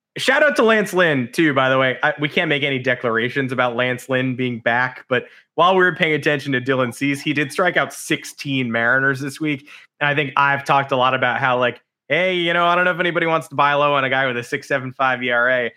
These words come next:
This at least changes the conversation a little bit. Maybe we get another arm in the midseason mix.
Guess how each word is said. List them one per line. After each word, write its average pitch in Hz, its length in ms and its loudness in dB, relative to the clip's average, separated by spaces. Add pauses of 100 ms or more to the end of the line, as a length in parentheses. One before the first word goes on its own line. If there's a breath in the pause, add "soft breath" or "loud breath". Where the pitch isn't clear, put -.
(200 soft breath)
This 233 240 0
at 185 140 0
least 190 240 -2
changes 156 340 -2
the 143 80 -2
conversation 127 600 -2
a 110 40 -6
little 120 220 -2
bit. 110 220 -6
Maybe 131 240 -2
we 131 120 -2
get 123 120 0
another 117 420 -2
arm 113 320 0
in 107 80 -6
the 107 80 -10
midseason 104 460 -12
mix. 98 440 -12